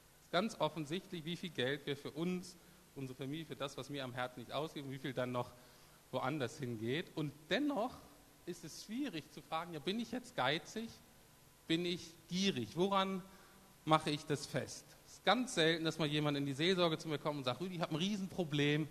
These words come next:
ich gebe zu viel Geld für mich aus.“ Kaum jemand gesagt. Alle möglichen anderen Probleme gibt's, aber das anscheinend nicht so. Es hat damit zu tun, dass wir Teil dieser Kultur sind, die da, ähm,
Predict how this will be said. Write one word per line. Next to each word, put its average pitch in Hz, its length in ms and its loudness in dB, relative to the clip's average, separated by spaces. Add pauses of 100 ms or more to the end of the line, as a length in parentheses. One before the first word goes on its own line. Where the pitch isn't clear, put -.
(180)
ich - 80 -20
gebe 143 160 0
zu 156 120 -2
viel 147 100 -2
Geld 110 280 2
für 107 140 -4
mich 101 200 -4
aus.“ 98 280 -6 (580)
Kaum 170 380 2 (140)
jemand 123 360 2
gesagt. 110 360 -2
Alle 196 200 10
möglichen 196 400 4
anderen 190 260 4
Probleme 165 420 0
gibt's, 160 280 -2
aber 135 160 4
das 147 320 2 (480)
anscheinend 147 540 0
nicht 156 240 -2
so. 143 380 0 (640)
Es - 80 -20
hat 180 120 2
damit 196 220 2
zu 190 120 -6
tun, 208 240 -2
dass 196 180 0
wir 165 100 2
Teil 180 460 2 (360)
dieser 160 240 0
Kultur 202 540 0
sind, 254 340 0 (1000)
die 135 160 -10
da, 131 380 -2 (600)
ähm, 123 340 -2